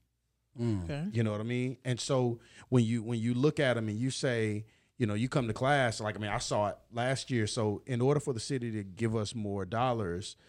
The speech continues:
Speaker 3: to put full-time staff with these guys to be at the schools with them all day long, I lived it for about three weeks. And I would see, I told one young man, I said, "Hey, do me a favor.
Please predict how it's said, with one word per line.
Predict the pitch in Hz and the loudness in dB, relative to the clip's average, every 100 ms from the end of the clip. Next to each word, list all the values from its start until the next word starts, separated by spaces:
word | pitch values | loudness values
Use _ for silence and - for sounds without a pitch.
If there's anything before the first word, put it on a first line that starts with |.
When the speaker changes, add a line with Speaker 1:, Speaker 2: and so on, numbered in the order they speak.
| - - | -20 0
Speaker 3:
to | - | 2
put | - - 143 | 4 2 2
full-time | - 127 113 120 101 | 2 2 2 -2 -6
staff | 98 - 127 110 101 | -6 -4 -4 -2 -6
with | 113 104 | -8 -8
these | 101 87 | -8 -4
guys | 95 92 - | -2 -2 -4
to | |
be | 98 | -10
at | 78 | -10
the | - | -10
schools | - 160 127 | -6 -6 -6
with | - | -8
them | 95 | -2
all | 92 | 0
day | 87 | 0
long, | 90 139 120 110 _ - - | 0 0 0 -4 _ -8 0
I | 143 | 2
lived | 127 139 107 | 2 0 -2
it | 98 | -10
for | - 101 | -6 -2
about | 87 - | -2 -2
three | 104 | -8
weeks. | 101 160 - - - _ _ _ _ _ - | -4 -4 -4 -10 -12 _ _ _ _ _ -4
And | 113 101 | -2 2
I | 123 160 | 4 4
would | 147 - | 2 -2
see, | - - 127 98 87 - - 120 | -6 -4 -4 -4 -6 -12 -6 -2
I | 113 | 0
told | 147 123 | 2 2
one | 107 127 | 0 -2
young | 110 104 101 | -2 -2 -4
man, | 95 98 | -4 -4
I | |
said, | 104 113 90 - | 0 2 2 4
"Hey, | 110 90 - - _ | 2 0 -4 -12 _
do | 117 | -4
me | 123 | -2
a | 117 | -2
favor. | 98 92 92 | -4 -6 -6